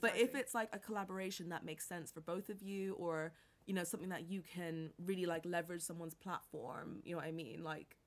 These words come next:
Speaker 1: then there's nothing really wrong with it, and I don't wanna be made to feel bad about, like, accepting that kind of opportunity.
Speaker 2: No, I totally agree. It's actually really interesting you say that because, yeah, the dialogue around that has, like,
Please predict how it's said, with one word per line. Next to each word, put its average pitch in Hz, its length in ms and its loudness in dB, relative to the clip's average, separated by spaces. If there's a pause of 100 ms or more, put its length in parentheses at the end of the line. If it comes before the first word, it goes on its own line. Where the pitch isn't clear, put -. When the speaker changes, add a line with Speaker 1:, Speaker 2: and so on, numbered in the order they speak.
Speaker 1:
then 175 180 2
there's 170 140 0
nothing 180 240 -4
really 175 160 -2
wrong 175 240 -2
with 185 140 -4
it, 190 60 0
and 240 240 2
I 170 80 2
don't 170 240 0
wanna 170 160 -2
be 170 120 0
made 160 280 0
to 165 60 -6
feel 160 200 0
bad 165 280 2
about, 170 320 2
like, - 160 -2
accepting 156 500 -4
that 156 200 -4
kind 165 120 -6
of 156 80 -4
opportunity. 170 760 -2 (360)
Speaker 2:
No, 254 200 6
I 254 80 6
totally 247 420 2
agree. 208 340 2
It's 190 140 -2
actually 214 300 0
really 202 200 -2
interesting 190 640 -6
you 190 160 -6
say 190 240 -2
that 180 200 -4
because, 185 320 -6
yeah, 185 420 -2
the 202 100 -4
dialogue 208 640 0
around 190 300 -2
that 175 180 -6
has, 180 140 -8
like, 180 320 -6